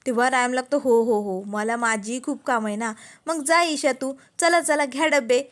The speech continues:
आता बाहेर डबे घेत असतानाच लगेच मंजिरी म्हणू लागते, "थांबा, थांबा एक मिनिट." त्यावर राया म्हणू लागतो, "मिस फायर, आता काय झालं, आता कशाला थांबायचंय?" तेव्हा मंजिरी लागते, "राया, अरे आजचा बिझनेसचा ईशाचा पहिला दिवस आहे की नाही,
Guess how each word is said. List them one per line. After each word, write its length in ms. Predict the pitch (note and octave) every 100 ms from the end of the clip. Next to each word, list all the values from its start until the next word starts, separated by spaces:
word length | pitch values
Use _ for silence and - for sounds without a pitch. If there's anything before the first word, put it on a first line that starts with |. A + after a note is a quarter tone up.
| _ -
आता 220 | G#3+ C4+
बाहेर 400 | C4 A#3+ A#3 B3
डबे 280 | C4 A3 C4
घेत 320 | B3+ B3+ -
असतानाच 480 | C4+ - B3+ B3 C#4
लगेच 300 | B3+ D4+ E4
मंजिरी 360 | C#4+ A#3+ A#3+
म्हणू 120 | C4
लागते, 200 | C4+ C4+ D#4+
"थांबा, 240 | F4 C#4+ D4+
थांबा 200 | F4 D4+
एक 180 | D#4 D4+
मिनिट." 220 | C#4 F#3 - - _ -
त्यावर 280 | F#3 G3+
राया 140 | A3 G#3+
म्हणू 140 | A3
लागतो, 220 | A#3+ A#3
"मिस 260 | C4+ B3+ -
फायर, 300 | C#4 A3 C4
आता 220 | C#4 C4 C#4+
काय 260 | C4+ B3+
झालं, 260 | C4+ E4 C4
आता 220 | B3 C#4+
कशाला 400 | D4 C#4 C#4 C#4+
थांबायचंय?" 600 | D#4 F#4+ D#4+ D4+ D4+ G#3+ A#3 - - -
तेव्हा 280 | G#3 F#3 G3+
मंजिरी 360 | C4+ C4+ A3 A3+
लागते, 260 | A#3 C#4
"राया, 400 | C#4+ A#3 G#3 A#3 A3 - _ -
अरे 200 | G3+ G#3+
आजचा 400 | A3 G#3 - B3+
बिझनेसचा 580 | A#3+ A#3 A3+ A3+ - C4
ईशाचा 400 | B3 A#3+ A#3 C4+
पहिला 360 | C#4+ A#3+ A#3
दिवस 240 | A#3+ B3 A#3
आहे 100 | A#3+
की 100 | A3
नाही, 240 | G3+ G3+